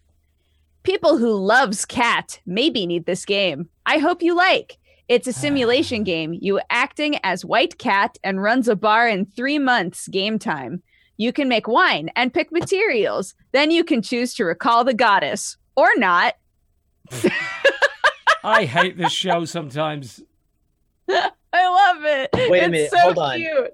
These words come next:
Speaker 2: The
Speaker 3: Hear me out.
Speaker 2: fuck?
Speaker 3: Parkour simulator.
Speaker 2: No.
Speaker 3: Experience breathtaking emotions and master parkour tricks. Become a true master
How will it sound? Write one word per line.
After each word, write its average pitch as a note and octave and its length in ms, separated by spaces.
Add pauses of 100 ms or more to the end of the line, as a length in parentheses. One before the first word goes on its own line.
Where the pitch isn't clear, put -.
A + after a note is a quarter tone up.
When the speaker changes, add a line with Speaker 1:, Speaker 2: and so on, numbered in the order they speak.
Speaker 2:
The G#3 200
Speaker 3:
Hear F3 100
me E3+ 120
out. D#3+ 340
Speaker 2:
fuck? - 100 (560)
Speaker 3:
Parkour A#3 240
simulator. A2+ 800 (400)
Speaker 2:
No. F3 220
Speaker 3:
Experience F#3 480
breathtaking A3 580
emotions G#3+ 480
and E3+ 100
master F#3 340
parkour G#3 480
tricks. E3 240
Become F#3 320
a F#3+ 40
true A3+ 240
master G#3 480